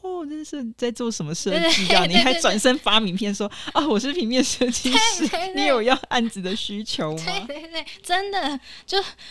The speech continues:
Speaker 1: 但是我觉得那是因为你已经饿到，你不知道该怎么办，所以你已经，呃，你想不到方法，你只能好让自己撑下去。
Speaker 2: 所以
Speaker 1: 反正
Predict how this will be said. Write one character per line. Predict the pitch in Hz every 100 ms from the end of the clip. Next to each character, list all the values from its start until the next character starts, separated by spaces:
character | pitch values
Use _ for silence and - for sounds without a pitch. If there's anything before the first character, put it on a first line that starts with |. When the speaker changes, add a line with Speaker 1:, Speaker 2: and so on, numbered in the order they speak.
| -
Speaker 1:
但 | - 427
是 | 427
我 | 320
觉 | 233 240
得 |
那 | 269 320
是 | 339 311
因 | 294 277
为 | 311
你 | 285 226
已 |
经 | 214 226
饿 | 294 240 202
到， | 240 220 - - _ _ _
你 | 233
不 | 240 277
知 |
道 | 269 262
该 | 233
怎 | 240 214
么 | 135
办， | 226 214 80
所 | - 254
以 | 269
你 | 269 240
已 | 202
经， | 214 226 233 240 _ _ _
呃， | - 214 190
你 | 165 247
想 | 247 190
不 |
到 | 208 240
方 | - 208 220
法， | 202 180
你 | 190
只 | 202 190
能 | 170 147 92 - _ _ _
好 | - 196
让 | 220 226
自 | 233
己 | 170
撑 | - 202 214
下 | 226 196
去。 | - 240 233 269 _ _
Speaker 2:
所 | -
以 | 294 302
Speaker 1:
反 | 269
正 | 240